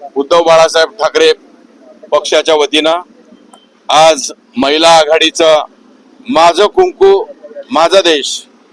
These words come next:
हा महाराष्ट्रव्यापी आंदोलन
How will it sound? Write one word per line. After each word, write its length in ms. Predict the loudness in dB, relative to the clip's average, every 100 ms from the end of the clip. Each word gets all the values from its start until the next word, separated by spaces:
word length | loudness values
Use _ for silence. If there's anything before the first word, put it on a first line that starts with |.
| _ -20 _ _ _ _ -20 _ _ _ _ -4
हा 100 | -2
महाराष्ट्रव्यापी 800 | 0 0 0 0 2 2 2 2
आंदोलन 560 | 0 0 -2 -2 -4